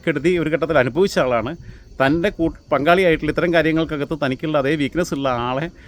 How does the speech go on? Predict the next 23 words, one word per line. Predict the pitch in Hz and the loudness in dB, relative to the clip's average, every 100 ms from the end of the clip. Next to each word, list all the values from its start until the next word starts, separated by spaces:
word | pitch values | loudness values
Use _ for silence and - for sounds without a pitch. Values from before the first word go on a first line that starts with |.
| - | -2
ഒരു | 139 | 2
അപ-, | 147 147 143 | 2 0 -4
അപകടത്തിലേക്ക് | 131 143 160 165 160 165 | -2 0 0 0 0 -2
പോകുന്ന | 143 139 151 | -4 -2 -2
സമയത്ത് | 165 135 131 123 180 151 135 | -2 0 0 0 0 2 0
രക്ഷിക്കാനുള്ള | 135 175 170 180 165 123 117 127 170 - - - - 131 | 0 -2 2 4 4 2 0 -2 -2 -8 -20 -20 -8 0
ഒരു | 147 | 2
വിഫല | 151 156 220 | 2 4 4
ശ്രമങ്ങളിലൊന്നായിട്ട് | 233 170 151 190 196 156 151 139 | 4 0 0 2 2 2 0 0
മാത്രമേ | 139 131 131 135 135 - | -2 -2 -2 -2 -4 -2
ഈ | 135 | -2
വാദമുഖങ്ങളെ | 127 131 180 180 143 135 123 | 0 0 0 0 0 0 -2
കാണാൻ | 127 120 | -4 -4
കഴിയുള്ളൂ. | 120 113 113 110 110 - - | -2 -2 -2 -6 -10 -18 -8
സിനിമയെക്കുറിച്ച് | - 135 202 233 208 165 | -2 2 2 0 0 0
അറിയുന്ന | 135 135 | 2 0
ആളുകൾക്ക്, | 131 117 113 104 107 | 0 0 -2 -4 -6
സാധാരണ | 117 113 160 208 | -4 0 0 0
പ്രേക്ഷകരായ | 170 147 160 143 143 135 139 | -2 -2 -2 0 2 4 2
നമുക്ക് | 127 156 220 | 0 -2 -2
പോലും | 156 131 127 - - - 139 | -2 -2 -2 -6 -18 -12 -4
ഇത് | 143 139 | 0 2
പറയുന്നത് | 127 135 147 131 | 4 4 4 2